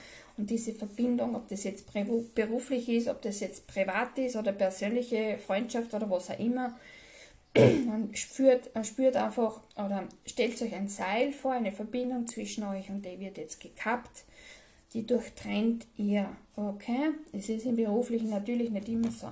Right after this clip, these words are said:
einfach, da, ähm, man nicht immer aus kann.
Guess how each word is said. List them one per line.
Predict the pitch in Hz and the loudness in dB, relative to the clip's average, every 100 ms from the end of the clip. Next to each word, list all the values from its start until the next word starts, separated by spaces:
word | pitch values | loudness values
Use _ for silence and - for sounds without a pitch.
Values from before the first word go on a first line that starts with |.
| - | -12
einfach, | 185 208 247 - - 285 339 - - - - - - - - | -4 -2 -2 -4 -4 -2 -2 -4 -16 -20 -20 -20 -20 -16 -4
da, | 220 208 247 311 320 - - - - - _ - - - - | 0 2 4 2 0 -8 -20 -20 -20 -20 _ -16 -16 -10 -2
ähm, | 240 220 226 220 220 226 233 - | 2 2 2 0 -2 -4 -6 -6
man | 208 208 214 214 220 214 214 - - - - - _ | -2 -2 0 0 0 -4 -8 -16 -20 -16 -16 -16 _
nicht | 220 202 | -8 -6
immer | - 196 196 - | -4 -4 -4 -6
aus | 180 175 - | -10 -8 -8
kann. | - - 180 | -10 -16 -18